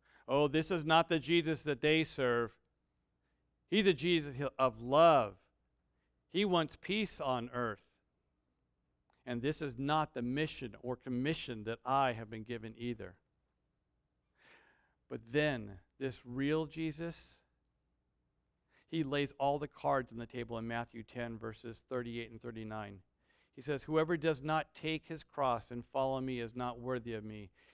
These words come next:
And whoever finds his life will lose it. And whoever loses his life for my sake will find it." And here,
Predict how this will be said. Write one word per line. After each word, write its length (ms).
And 140
whoever 340
finds 600
his 300
life 480
will 400
lose 400
it. 140
And 140
whoever 340
loses 680
his 200
life 300
for 80
my 200
sake 360
will 240
find 300
it." 100
And 140
here, 560